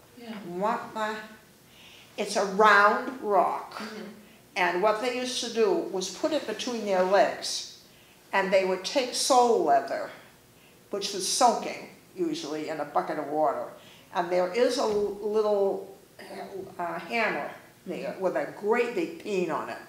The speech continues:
Speaker 2: The peen is huge. It's not like a regular wood hammer. And they would sit and they would bang, bang, bang, bang to s-, squish the le-, the layers of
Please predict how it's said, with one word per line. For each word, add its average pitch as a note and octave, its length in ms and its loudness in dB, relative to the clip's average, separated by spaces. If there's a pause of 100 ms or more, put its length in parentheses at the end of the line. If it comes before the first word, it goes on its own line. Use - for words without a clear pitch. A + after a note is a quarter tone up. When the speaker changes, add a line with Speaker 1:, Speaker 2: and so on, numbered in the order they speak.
(280)
Speaker 2:
The - 80 -12
peen A3+ 320 -4
is - 160 -6
huge. F#3 340 -2
It's - 100 -6
not G3+ 200 2
like E3 120 -4
a E3 60 2
regular D#3+ 440 2
wood E3 280 -2
hammer. C3+ 320 -10 (720)
And A#3 320 0
they G3+ 140 4
would F#3+ 140 2
sit - 280 0
and G#3 120 4
they F#3+ 80 2
would F3 220 0
bang, - 380 2
bang, - 240 -2 (100)
bang, - 140 -6 (180)
bang E3 160 -14 (420)
to - 100 -6 (100)
s-, - 260 -12 (320)
squish - 600 -8
the A3 80 -4
le-, G#3+ 320 4
the F#3 60 -4
layers F#3+ 560 0
of D#3 280 -4